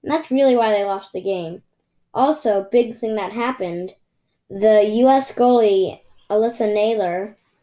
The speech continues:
got injured in the first half and was taken out of the game. And the rookie goalie, who's never played in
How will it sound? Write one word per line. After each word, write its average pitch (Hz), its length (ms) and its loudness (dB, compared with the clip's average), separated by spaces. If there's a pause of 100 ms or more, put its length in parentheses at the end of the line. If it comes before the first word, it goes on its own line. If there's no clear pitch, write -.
(120)
got 202 320 -2
injured 202 680 -2
in 196 240 -6
the 196 100 -6
first 214 520 -4
half 208 580 -8 (520)
and 214 120 -4
was 214 100 -2
taken 240 300 -4
out 220 160 0
of 208 60 -2
the 202 100 -2
game. 208 640 -2 (480)
And 208 520 0
the 196 220 2
rookie 240 360 -2
goalie, 202 340 4
who's 190 180 -4
never 214 640 2 (600)
played 202 560 2
in 196 680 -8